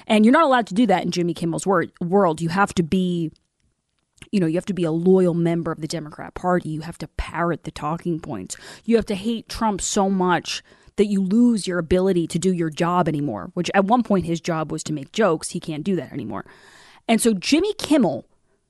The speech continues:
has been taking digs at Aaron Rodgers for being a tinfoil hatter, a conspiracy theorist.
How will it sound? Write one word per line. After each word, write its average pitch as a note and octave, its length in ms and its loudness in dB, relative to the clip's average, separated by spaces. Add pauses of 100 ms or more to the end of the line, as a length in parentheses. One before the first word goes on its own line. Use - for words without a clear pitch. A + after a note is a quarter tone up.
(380)
has B3 140 4
been A3+ 120 4
taking C#4+ 420 4
digs A3 380 2
at G#3+ 120 -2
Aaron G3+ 300 2
Rodgers F3+ 460 4
for F#3 120 2
being E3+ 220 0
a D#3 60 -10
tinfoil F3+ 560 -4
hatter, C#4+ 680 4
a G3+ 60 0
conspiracy B3 520 0
theorist. A3 400 4